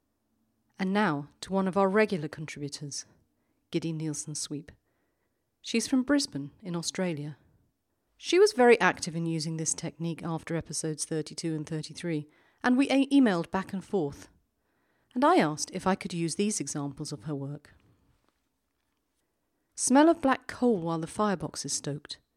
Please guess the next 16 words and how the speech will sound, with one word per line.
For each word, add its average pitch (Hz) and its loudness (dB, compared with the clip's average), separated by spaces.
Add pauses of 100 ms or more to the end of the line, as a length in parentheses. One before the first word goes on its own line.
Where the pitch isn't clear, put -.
(360)
Carriages 165 -4
sway. 147 -6 (1700)
Voices 233 2 (440)
blow 226 6
away 226 4
on 190 -2
the 196 -2
wind. 160 -6 (720)
Seaside 165 -4
cafe. 151 -8 (1600)
And 180 -2
lastly, 175 -2 (1080)
the 185 -2
smell 208 4
of 226 -2
dust - -4